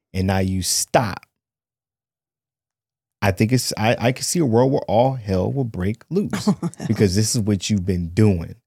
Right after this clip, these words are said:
Speaker 1: So now what are
Speaker 2: Oh.
Speaker 1: you doing? Now who are you eating? You know what I'm saying?
Speaker 2: I'm having a hard time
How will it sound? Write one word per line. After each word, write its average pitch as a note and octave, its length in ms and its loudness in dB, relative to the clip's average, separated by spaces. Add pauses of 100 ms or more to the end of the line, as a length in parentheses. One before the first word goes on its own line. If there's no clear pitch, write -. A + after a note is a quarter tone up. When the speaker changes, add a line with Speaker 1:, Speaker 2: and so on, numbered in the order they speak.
(720)
Speaker 1:
So G#2 140 2
now A2+ 340 4
what G2 160 2
are F#2 40 -2
Speaker 2:
Oh. - 40 0
Speaker 1:
you F2 60 -2
doing? E2 340 -8 (240)
Now A#2 380 4
who G#2+ 260 2
are G2 60 4
you F#2 200 -2
eating? F2+ 460 -8 (120)
You G#2+ 80 2
know A#2 60 4
what A2 40 4
I'm G#2+ 60 2
saying? B2 400 2 (220)
Speaker 2:
I'm B3 140 -2
having C#4 300 -4
a A#3 80 -4
hard G#3+ 280 -4
time F#3 380 -6